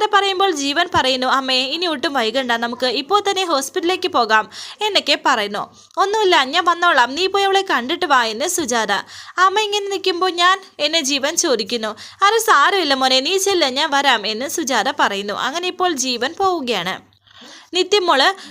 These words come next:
ഇവൻ പോകുന്നത് വരെ ഇവിടെ വരല്ലേ എന്നാണ് സുജാത പ്രാർത്ഥിക്കുന്നത്. ജീവൻ താഴേക്ക് വന്നു. അപ്പോഴത് ആദ്യം അവിടെ ഹോംവർക്കും ചെയ്ത് പടമൊക്കെ വരച്ചിങ്ങനെ ഇരിക്കുന്നത് കാണുന്നു. എന്നാൽ ഇതേ സമയത്ത് മറ്റൊരു ഓട്ടോയിൽ അവിടേക്ക് എത്തുകയാണ് നിത്യ.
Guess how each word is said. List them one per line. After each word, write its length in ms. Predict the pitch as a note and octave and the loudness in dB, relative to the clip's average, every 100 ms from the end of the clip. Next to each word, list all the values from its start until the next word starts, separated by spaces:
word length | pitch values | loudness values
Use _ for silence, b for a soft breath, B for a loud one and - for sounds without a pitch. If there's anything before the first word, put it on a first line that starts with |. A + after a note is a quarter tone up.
| - | -6
ഇവൻ 200 | E4+ G#4+ G#4+ | 0 0 2
പോകുന്നത് 400 | E4+ E4 F4+ G#4+ G#4+ | 2 2 2 2 4
വരെ 120 | G#4 | 2
ഇവിടെ 220 | G4 G4 | 2 2
വരല്ലേ 380 | D#4 B3 D4+ G#4 | 2 2 2 0
എന്നാണ് 600 | G4+ F#4 B3 D#4 - - | 2 2 2 -2 -6 -8
സുജാത 380 | - F4+ F#4 F#4+ | -2 0 2 0
പ്രാർത്ഥിക്കുന്നത്. 800 | F4+ A#3 G3+ - G#3+ G#3 G3 - - - B B _ | 0 0 0 -4 -8 -8 -8 -8 -14 -20 B B _
ജീവൻ 360 | B3+ D4+ F#4 F4+ F4+ | -2 0 2 2 2
താഴേക്ക് 420 | C#4+ G#3+ A3+ A3+ | 2 4 2 2
വന്നു. 300 | A3+ F3+ E3+ - | -4 -4 -6 -6
അപ്പോഴത് 400 | G#3+ A#3+ A#3+ A#3+ | -4 -2 2 4
ആദ്യം 400 | B3 C4+ D4 D#4 | 4 2 2 0
അവിടെ 200 | B3+ C#4 | 0 0
ഹോംവർക്കും 600 | D4+ E4 F#4+ F#4 G4 D#4+ | -2 0 0 0 -4 -2
ചെയ്ത് 240 | B3 A3+ | 0 -2
പടമൊക്കെ 420 | A#3 A3+ F3+ F#3+ | -2 -2 -2 -2
വരച്ചിങ്ങനെ 460 | E4 C4 F4+ F4+ F#4 | -2 0 -4 -4 -4
ഇരിക്കുന്നത് 460 | E4+ F4 F#4 D#4 | -4 -2 -2 -2
കാണുന്നു. 580 | D#4+ B3 F#3 F#3+ - - _ b b b A#3 A#3 | -2 -2 -4 -8 -10 -14 _ b b b -16 -4
എന്നാൽ 340 | F4 D4+ C4 - | 0 4 4 2
ഇതേ 280 | C4+ C#4 F4 | -2 0 0
സമയത്ത് 640 | G4 E4 F#4 F4+ - B3+ | 0 0 0 -2 -2 -2
മറ്റൊരു 480 | C#4 A#3+ A#3+ F#4 F4+ | 0 -2 0 0 2
ഓട്ടോയിൽ 520 | C#4+ C#4+ D#4 D#4 D4 | 2 0 0 0 0
അവിടേക്ക് 440 | - F#4 F#4 F4 | 0 2 0 0
എത്തുകയാണ് 600 | A3 G3+ D#4+ C#4+ A3 A#3 A#3+ | -2 -2 -4 -2 -2 -4 -6
നിത്യ. 300 | F3 G3 | -4 -4